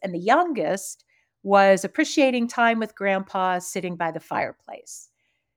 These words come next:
So I sent this manuscript to a friend who had published quite a few books. She thought that iPads should have been the focus of the older kids, and this would have drastically changed the content of the story.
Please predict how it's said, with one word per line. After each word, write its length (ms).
So 160
I 80
sent 380
this 240
manuscript 600
to 120
a 60
friend 520
who 140
had 160
published 460
quite 220
a 40
few 260
books. 560
She 280
thought 240
that 240
iPads 880
should 220
have 100
been 140
the 80
focus 640
of 180
the 100
older 260
kids, 640
and 160
this 340
would 140
have 280
drastically 640
changed 680
the 100
content 560
of 180
the 60
story. 680